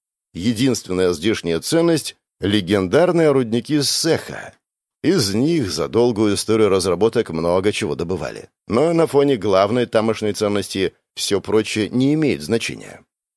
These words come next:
Богатые месторождения руд лунного металла — редкость невообразимая и столь же невообразимая ценность. Поэтому за земли Мудавии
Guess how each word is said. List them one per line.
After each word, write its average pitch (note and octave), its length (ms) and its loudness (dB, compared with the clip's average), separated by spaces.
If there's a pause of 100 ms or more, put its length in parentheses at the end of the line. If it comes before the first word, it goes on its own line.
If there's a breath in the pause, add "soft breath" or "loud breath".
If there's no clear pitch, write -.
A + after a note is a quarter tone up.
(240)
Богатые B2 640 0
месторождения C3+ 840 2
руд C3 340 0
лунного A2 460 2
металла — G2+ 560 -4 (180)
редкость G#2+ 640 2
невообразимая G2 1080 0 (280)
и G#2 140 0
столь G3 300 -2
же D3+ 220 0
невообразимая G2 920 2
ценность. - 540 -10 (300)
Поэтому G2 440 2
за G2+ 220 -2
земли F2+ 320 0
Мудавии A2 600 0